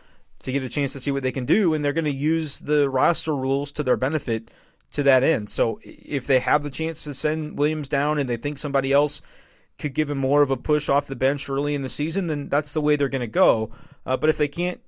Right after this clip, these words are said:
option him without having to expose him to waivers, he's gonna be there. I, I would be surprised otherwise.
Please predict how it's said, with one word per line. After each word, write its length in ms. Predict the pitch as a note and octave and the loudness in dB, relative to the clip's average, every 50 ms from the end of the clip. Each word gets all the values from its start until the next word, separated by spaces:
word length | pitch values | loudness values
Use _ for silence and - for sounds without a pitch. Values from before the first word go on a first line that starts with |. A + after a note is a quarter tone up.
| _ _ _ _ _ - | _ _ _ _ _ -2
option 300 | B2+ C3 D3 D3 - E3 | 0 0 0 0 -2 -4
him 100 | E3+ E3 | -2 -2
without 380 | D3+ C3+ C#3+ C#3 D3 C#3+ - - | 0 2 2 2 2 0 -4 -6
having 280 | C3+ C#3+ C#3+ C#3 D3 | -4 -2 -2 -2 -2
to 60 | C3+ | -4
expose 340 | C3+ - - - C3+ D3+ C#3+ | -4 -4 -2 -2 0 0 0
him 80 | D3 D3+ | -2 -2
to 100 | C#3+ B2+ | -2 0
waivers, 360 | A#2+ B2+ D3 D#3 F3+ F3+ - | 0 0 0 0 -4 -6 -6
he's 120 | E3 D3 | -6 -6
gonna 180 | C#3+ E3 D#3 C#3+ | -4 -2 -2 -2
be 140 | C3 C#3 B2+ | 0 -2 -2
there. 160 | G#2+ G2+ - - | -2 -4 -8 -6
I, 160 | - A#2+ A#2+ | -4 -2 -2
I 100 | F2+ A2 | 0 0
would 160 | B2 B2+ B2+ B2 | 0 0 -2 -2
be 120 | C3 C3 | -4 -6
surprised 500 | - - - - C3 B2+ B2 A#2+ A2 A2+ | -6 -6 -4 0 2 2 2 2 0 0
otherwise. 420 | A2+ A#2 A2 G#2+ G#2 G#2 G2+ - | -2 -2 0 0 -2 -2 -4 -8